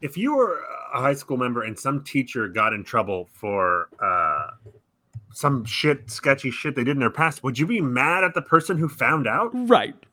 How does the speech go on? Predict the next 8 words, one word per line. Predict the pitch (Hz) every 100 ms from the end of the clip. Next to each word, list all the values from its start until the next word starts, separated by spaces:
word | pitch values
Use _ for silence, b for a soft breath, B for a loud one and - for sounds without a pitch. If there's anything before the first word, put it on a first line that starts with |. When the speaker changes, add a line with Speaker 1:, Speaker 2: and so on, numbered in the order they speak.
| 427
Speaker 2:
right. | 262 120 123
Speaker 1:
With | 165 202
everyone | 190 208 208
in | 208
the |
school, | - - 180 208 B B
like, | 175 - - -
have, | - 202